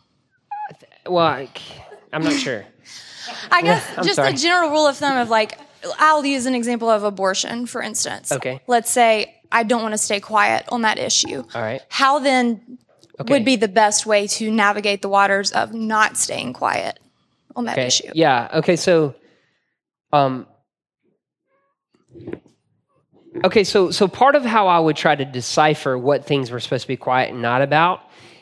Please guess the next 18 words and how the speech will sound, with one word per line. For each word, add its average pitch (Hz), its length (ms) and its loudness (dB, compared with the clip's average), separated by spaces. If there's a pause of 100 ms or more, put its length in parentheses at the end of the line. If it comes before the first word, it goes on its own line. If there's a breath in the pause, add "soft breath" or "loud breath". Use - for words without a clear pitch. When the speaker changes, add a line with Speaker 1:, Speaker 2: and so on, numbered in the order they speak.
(140 soft breath)
Speaker 1:
is 175 160 2
I 208 80 4
would 240 160 2
say 220 160 4
the 160 120 0
closer 202 380 2
it 170 100 -2
comes 170 260 0
to 143 80 -2
the 131 80 -2
clear 139 280 -4
teachings 135 480 -6
of 117 80 -8
Scripture, 175 520 -6 (1500)
there's, 135 260 -2
there's 143 220 0
something 170 380 2
there. 107 340 0